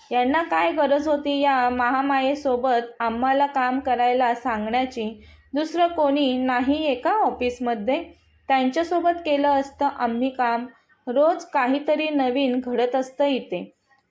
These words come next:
नको वाटतं मला या ऑफिसमध्ये यायला." तिच्या चेहऱ्यावरचे भाव ओळखू येतात वेदला. "या तुम्ही आता," वेद बोलतो, तशा त्या जाऊ लागतात.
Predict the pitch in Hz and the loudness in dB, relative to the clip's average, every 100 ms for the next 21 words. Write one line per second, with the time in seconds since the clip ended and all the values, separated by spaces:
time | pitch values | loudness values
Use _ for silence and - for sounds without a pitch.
0 | 254 254 269 269 339 392 330 254 - 302 | -4 0 0 0 2 4 4 2 0 2
1 | 254 247 247 247 269 285 285 254 226 - | 2 2 2 2 4 2 2 0 0 -2
2 | 226 233 262 - 269 247 277 262 220 214 | -2 -2 -4 -2 -4 0 0 2 2 2
3 | 262 185 196 - - _ _ _ - 285 | 2 -2 -4 -14 -20 _ _ _ -2 -2
4 | 294 359 370 294 247 262 277 269 262 285 | 2 0 2 0 2 4 4 2 0 -2
5 | 247 262 247 254 247 247 233 240 - 208 | -2 -2 0 0 2 2 2 0 -2 0
6 | 240 254 - _ 233 233 277 330 277 220 | 0 -2 -8 _ -2 0 0 0 0 -2
7 | 180 175 175 - _ _ _ _ _ _ | -2 -4 -4 -8 _ _ _ _ _ _
8 | _ _ _ _ _ - 262 302 381 370 | _ _ _ _ _ -4 2 2 0 -2
9 | 339 349 294 - 285 247 247 - 247 269 | 0 2 0 0 0 0 0 0 2 2
10 | 269 247 196 - 208 202 254 269 262 269 | 0 -2 -2 -4 -6 -4 -4 -2 0 0
11 | 240 220 - 226 202 262 247 - - | 0 0 0 0 0 0 -2 -2 -8